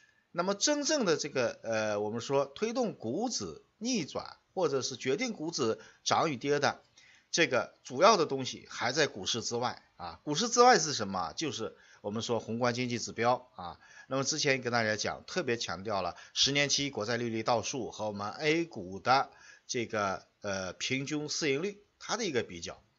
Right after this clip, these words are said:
啊。那么今天呢，因为这个，这个课程我在之前跟大家说过啊，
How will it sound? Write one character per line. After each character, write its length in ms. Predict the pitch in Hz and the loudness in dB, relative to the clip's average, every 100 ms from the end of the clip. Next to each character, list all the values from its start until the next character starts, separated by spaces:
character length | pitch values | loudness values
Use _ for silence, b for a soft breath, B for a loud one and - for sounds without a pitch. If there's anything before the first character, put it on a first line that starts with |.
| _ | _
啊。 220 | 76 78 b b b b b | -20 -20 b b b b b
那 80 | 147 | -2
么 140 | 156 151 | 0 2
今 180 | 214 | 2
天 180 | 208 233 | 4 4
呢， 160 | 202 127 | 6 4
因 100 | 131 | 4
为 380 | 135 123 113 110 | 4 6 4 2
这 200 | - 196 | 0 0
个， 160 | 131 | 0
这 120 | - | -2
个 120 | 190 156 | -6 -2
课 160 | 185 | -2
程 180 | - 117 | -2 -6
我 80 | 87 | -4
在 180 | 135 123 | -2 -2
之 160 | - | -4
前 280 | - 113 117 | -4 -4 -4
跟 80 | 139 | -4
大 80 | 135 | -4
家 100 | 123 | -4
说 220 | - 151 | -6 -4
过 160 | 165 | -2
啊， 260 | - 87 | -2 -6